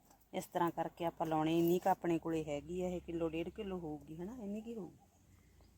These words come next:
ਤੇ ਵੇਖੋ ਇੰਨੀ ਕੁ ਵੱਟ ਤੇ ਪੂਰੀ ਆਉਂਦੀ, ਬਾਕੀ ਰੱਖ ਲਾਂਗੇ। ਉਹਨੇ ਮੈਨੂੰ ਦਿੱਤੀ ਸੀ, "ਮੇਰਾ ਗੋਡਾ ਦੁਖਦਾ ਵੀ ਤੂੰ ਉਹ ਰਿੰਨ ਕੇ ਪੀ ਲਿਆ ਕਰੀ,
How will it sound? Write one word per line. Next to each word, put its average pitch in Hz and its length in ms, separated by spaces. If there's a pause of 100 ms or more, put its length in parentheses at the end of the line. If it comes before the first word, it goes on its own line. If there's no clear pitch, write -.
(420)
ਤੇ 165 300 (320)
ਵੇਖੋ 170 320
ਇੰਨੀ 175 180
ਕੁ 170 120
ਵੱਟ 170 220
ਤੇ 170 200
ਪੂਰੀ 165 320
ਆਉਂਦੀ, 156 280
ਬਾਕੀ 165 300
ਰੱਖ 147 300
ਲਾਂਗੇ। 180 280 (580)
ਉਹਨੇ 202 140
ਮੈਨੂੰ 214 200
ਦਿੱਤੀ 175 160
ਸੀ, 196 140
"ਮੇਰਾ 185 180
ਗੋਡਾ 165 320
ਦੁਖਦਾ 165 360
ਵੀ 165 80
ਤੂੰ 170 160 (280)
ਉਹ 165 100
ਰਿੰਨ 165 280
ਕੇ 208 120
ਪੀ 175 200
ਲਿਆ 165 200
ਕਰੀ, 185 200